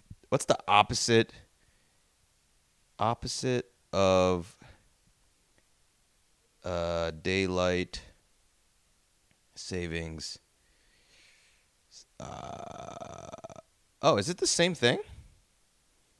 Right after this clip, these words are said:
Okay, in most countries that observe seasonal daylight saving time,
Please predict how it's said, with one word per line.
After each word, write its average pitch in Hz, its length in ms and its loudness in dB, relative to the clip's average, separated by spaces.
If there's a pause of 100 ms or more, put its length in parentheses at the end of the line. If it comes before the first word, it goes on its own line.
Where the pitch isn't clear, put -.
(1900)
Okay, - 260 6
in 113 100 4
most 143 240 4
countries 180 400 2
that 139 120 8
observe 120 480 6
seasonal 117 440 0
daylight 98 380 4
saving 95 380 2
time, 82 420 0